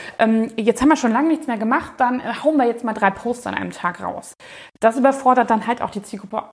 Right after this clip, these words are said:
ne, und da kann man dann auch wenig ausprobieren. Das heißt, brauche ich noch eine Fa-, Facebook-Seite, ist immer die Frage, kommt drauf an. Ich würde es Ihnen aber empfehlen, es weiterhin zu machen.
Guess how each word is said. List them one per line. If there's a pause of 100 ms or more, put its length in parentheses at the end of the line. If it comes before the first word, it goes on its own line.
(260)
ne,
und
da
kann
man
dann
auch
wenig
ausprobieren. (580)
Das
heißt, (680)
brauche
ich
noch
eine
Fa-,
Facebook-Seite,
ist
immer
die
Frage,
kommt
drauf
an. (380)
Ich
würde
es
Ihnen
aber
empfehlen, (480)
es
weiterhin
zu
machen.